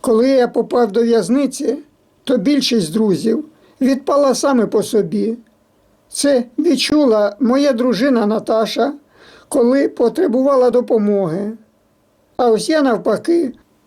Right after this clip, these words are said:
у в'язниці зустрів Ільїнського Віктора, мешканця міста Балаклія, який попав до нас в камеру, і я з ним познайомився.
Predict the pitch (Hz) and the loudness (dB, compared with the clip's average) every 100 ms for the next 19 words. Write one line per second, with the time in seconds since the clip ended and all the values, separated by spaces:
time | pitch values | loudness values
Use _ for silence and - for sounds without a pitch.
0 | _ - 226 214 233 202 294 285 311 - | _ -4 0 2 2 2 0 0 -2 -4
1 | 320 - - - 208 285 - 311 302 269 | -6 -14 -16 -6 0 0 0 0 0 -2
2 | - 311 269 269 320 277 240 202 202 247 | -2 0 2 2 2 0 0 0 0 -2
3 | 247 - 226 226 220 _ _ _ _ _ | -2 0 0 0 -4 _ _ _ _ _
4 | - 269 269 - 220 - 226 214 - 311 | 0 0 0 0 -2 0 0 0 0 0
5 | 311 240 - 247 269 254 226 208 202 196 | 2 0 -2 0 2 0 0 -2 0 0
6 | 190 214 _ _ _ _ - 233 220 277 | -2 -6 _ _ _ _ -2 0 2 0
7 | 262 - - 247 - 262 226 214 220 220 | 0 -2 -4 -2 0 0 2 2 2 0
8 | - - 233 208 202 196 233 - - - | -4 -4 -2 0 2 0 -2 -8 -20 -16
9 | - 233 285 262 262 254 247 220 262 214 | -2 2 2 2 2 0 0 2 2 2
10 | 190 180 185 165 226 220 | 2 0 -2 -4 -4 -4